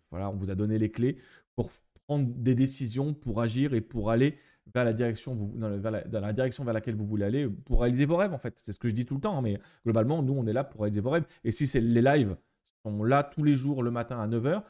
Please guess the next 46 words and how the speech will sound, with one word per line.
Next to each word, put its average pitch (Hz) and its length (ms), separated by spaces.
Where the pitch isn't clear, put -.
c'est - 260
un, 170 140
pour 139 140
vous 117 100
faire 113 180
kiffer, 180 380
et 120 100
deux, 151 160
pour 147 140
vous 113 140
donner 143 280
le, 135 100
la 101 180
possibilité 139 720
d'aller 127 200
dans 139 100
la 113 100
direction 110 380
où 131 160
vous 107 140
souhaitez 117 360
aller. 110 420
Et 95 60
parfois, - 320
on 147 100
pense 139 180
que - 80
c'est 117 100
pas 120 100
possible. 120 360
Et 110 60
quand - 160
on 113 60
discute 117 280
avec 123 220
un 117 60
expert, 123 360
on 113 60
se - 80
rend 113 120
compte 135 240
que 120 100
les 104 100
choses 120 240
sont 117 140
possibles. 110 320